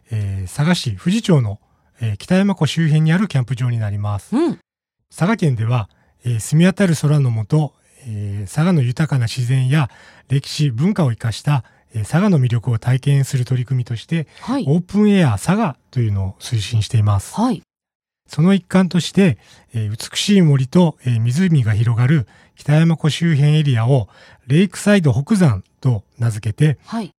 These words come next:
Speaker 1: 県立の、えー、二十一世紀県民の森と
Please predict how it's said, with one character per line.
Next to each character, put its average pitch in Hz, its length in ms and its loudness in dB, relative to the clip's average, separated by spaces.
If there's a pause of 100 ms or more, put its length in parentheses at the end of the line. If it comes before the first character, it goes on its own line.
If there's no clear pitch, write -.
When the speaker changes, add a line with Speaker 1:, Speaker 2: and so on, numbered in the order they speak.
(320)
Speaker 1:
県 165 180 4
立 170 240 0
の、 160 300 2
え 107 140 -4
ー、 - 20 -
二 110 160 -2
十 156 140 0
一 139 100 -2
世 147 160 -2
紀 - 100 -14
県 139 300 2
民 139 160 2
の 135 80 2
森 131 240 -2
と 180 240 2